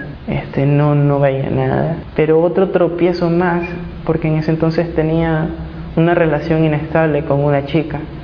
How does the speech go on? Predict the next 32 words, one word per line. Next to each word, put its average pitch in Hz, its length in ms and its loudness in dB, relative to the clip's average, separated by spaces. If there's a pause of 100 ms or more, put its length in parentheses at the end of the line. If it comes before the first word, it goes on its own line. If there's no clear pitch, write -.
(140)
y 135 320 2
esa 147 240 0
chica 160 420 -2 (840)
se 165 120 0
alejó 175 280 2
de 190 100 2
mí, 160 260 -2 (840)
y 151 240 2
eso 151 920 0 (240)
me 147 160 2
deprimió 143 460 2
<laughs> - 0 -
muchísimo. 135 880 0 (520)
De 156 160 0
ahí, 180 460 0 (180)
Dios, 190 480 2
creo 170 280 4
que 165 120 2
desde 160 440 2
ese 185 160 -2
momento, 170 540 2
desde 147 360 -2
que 143 220 -2
ya 151 120 2
me 165 160 2
dijo 170 260 0
que 165 100 -2
me 147 80 0
valore 156 480 2
ya 160 220 2
por 160 200 0
completo, 147 680 0